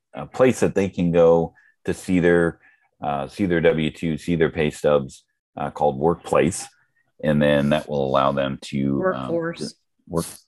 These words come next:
Speaker 1: no, uh, Workforce or Workplace?
Speaker 2: It's, um,
Speaker 1: No,
Speaker 2: Workforce,
Speaker 1: Workforce,
Speaker 2: I think.
Speaker 1: sorry. <laughs>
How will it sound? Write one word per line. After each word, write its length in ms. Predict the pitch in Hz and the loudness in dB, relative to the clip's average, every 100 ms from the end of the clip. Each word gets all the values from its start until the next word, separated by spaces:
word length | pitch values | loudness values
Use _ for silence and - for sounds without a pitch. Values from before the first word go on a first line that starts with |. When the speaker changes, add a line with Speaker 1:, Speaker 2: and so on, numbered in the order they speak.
| - | -8
Speaker 1:
no, 200 | 78 - _ - | -6 -8 _ -8
uh, 180 | 78 - | -8 -4
Workforce 600 | - 98 - 110 120 - | -4 -4 0 2 2 2
or 60 | 78 | 0
Workplace? 720 | 80 - - 78 71 - - 180 | 0 -2 -4 -2 -2 -4 -10 -12
Speaker 2:
It's, 240 | - - | -8 -4
um, 140 | 180 | -2
Speaker 1:
No, 60 | 175 | 0
Speaker 2:
Workforce, 380 | 175 180 87 - 165 | 0 0 0 -2 2
Speaker 1:
Workforce, 120 | 95 78 | 4 4
Speaker 2:
I 40 | |
think. 120 | 73 | 0
Speaker 1:
sorry. 400 | - 82 76 76 - - - - - | 2 2 2 0 -6 -12 -2 -4 0
<laughs> 300 | - - - | -2 0 -6